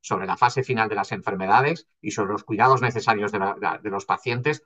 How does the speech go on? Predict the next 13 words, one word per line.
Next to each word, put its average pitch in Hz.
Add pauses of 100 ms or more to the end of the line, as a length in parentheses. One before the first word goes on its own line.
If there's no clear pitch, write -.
(100)
o 107
realmente 143 (240)
no 131
conseguiremos 123 (220)
cuidar 110
bien 104
a 92
los 90
pacientes. -
Hay 127
muy 185
poco 107
publicado, 110